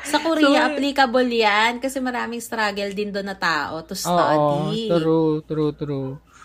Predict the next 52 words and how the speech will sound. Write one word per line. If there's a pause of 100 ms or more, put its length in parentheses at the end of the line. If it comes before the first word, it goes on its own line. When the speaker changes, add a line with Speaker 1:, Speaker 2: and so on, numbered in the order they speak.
(160)
Speaker 2:
So,
yun,
hindi
ko
gets
yung
mga
ganong
remake,
yung
mga, (880)
ano
Speaker 1:
Ay,
Speaker 2:
ba
Speaker 1:
naku,
Speaker 2:
yan?
Speaker 1:
di
ko
papanoodin,
Box.
Mas
disappoint
lang
ako
kasi (240)
Speaker 2:
<laughs>
Speaker 1:
nasa
us-, (320)
hello,
nasa
utak
mo
na
yung
ani, (400)
yung
Parasite
as
it
is,
kung
how
Speaker 2:
Yeah,
Speaker 1:
it
was
Speaker 2:
ang
Speaker 1:
done.
Speaker 2:
iconic
niya
na,
di
ba?